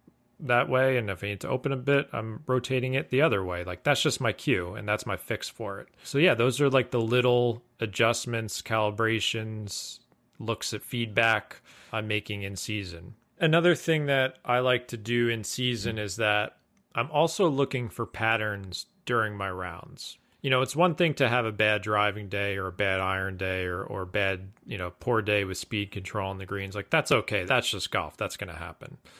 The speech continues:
But let's say I've played three or four rounds in a row where I'm noticing that I'm pulling my driver off the tee, or maybe I'm chunking my wedge shots around the green.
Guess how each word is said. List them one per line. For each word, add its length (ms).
But 80
let's 240
say 640
I've 260
played 400
three 280
or 100
four 280
rounds 440
in 100
a 80
row 680
where 360
I'm 200
noticing 640
that 300
I'm 360
pulling 440
my 160
driver 560
off 240
the 80
tee, 520
or 520
maybe 320
I'm 140
chunking 540
my 140
wedge 260
shots 440
around 340
the 80
green. 520